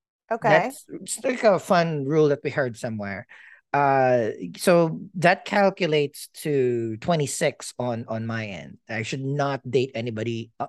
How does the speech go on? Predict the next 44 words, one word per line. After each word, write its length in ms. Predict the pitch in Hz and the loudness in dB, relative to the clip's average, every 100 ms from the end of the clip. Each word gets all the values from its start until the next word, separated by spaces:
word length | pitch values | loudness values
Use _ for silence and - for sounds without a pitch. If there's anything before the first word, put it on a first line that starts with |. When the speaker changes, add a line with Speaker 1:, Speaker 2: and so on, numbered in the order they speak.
| - | -6
Speaker 2:
younger 420 | 190 143 139 123 | -2 0 0 0
than 140 | 113 101 | -4 -6
twenty-six. 720 | - 95 - - - - - | -10 -12 -12 -12 -12 -16 -16
Speaker 1:
Yeah. 760 | 180 175 160 139 135 139 208 285 _ _ | -12 -8 -6 -6 -4 -4 -4 -6 _ _
Speaker 2:
She's, 300 | - 143 - - | -12 -12 -12 -6
she's 240 | 185 - | -6 -6
quite 280 | - 196 175 | 0 2 2
a 40 | |
bit 160 | 156 151 | 0 -2
younger 340 | 170 131 123 113 | 0 0 -2 -4
<laughs> 40 | |
than 80 | - - | -6 -8
twenty-six. 560 | 698 - - - - | -8 -6 -2 -2 0
I 100 | 160 | 0
think 140 | 151 302 | 4 6
Speaker 1:
How 80 | 349 | 8
old 240 | 339 381 440 | 8 6 6
Speaker 2:
recently 60 | 415 | 4
Speaker 1:
is 60 | |
Speaker 2:
found 200 | 277 - | 4 0
her. 40 | 214 | 2
Speaker 1:
she? 380 | 170 185 185 185 | 0 -2 -8 -14
Speaker 2:
She's 180 | - - | -14 -10
twenty-four. 800 | - 175 156 - - - 127 131 _ _ _ _ _ _ _ _ _ _ _ _ _ _ _ _ _ | -4 -2 -2 -4 -8 -10 -14 -16 _ _ _ _ _ _ _ _ _ _ _ _ _ _ _ _ _
Right? 160 | - 127 | -4 0
Speaker 1:
That's 200 | 226 185 | 0 2
Speaker 2:
Not, 180 | 220 392 | 4 6
Speaker 1:
really 300 | 185 170 151 | 4 2 0
young. 440 | 151 151 143 143 | 0 0 -2 2
Speaker 2:
it's, 300 | 202 190 - | 2 2 4
yeah, 140 | 226 214 | 4 6
but 200 | 214 202 | 4 2
not, 240 | 247 - | 0 4
not 220 | 214 415 - | 4 2 6
Speaker 1:
But 0 | |
Speaker 2:
college 440 | 349 349 294 220 | 10 12 12 8
Speaker 1:
you 120 | 285 | 4
know 120 | 285 277 | 6 8
Speaker 2:
young. 80 | |
Speaker 1:
what? 220 | 254 320 - - - | 10 8 4 -6 2
When 200 | 262 262 | 6 8
I 200 | 240 294 | 8 8
was 200 | 330 320 | 4 0
twenty-four, 920 | - 277 277 254 302 320 247 220 254 | 2 2 2 0 2 6 8 6 2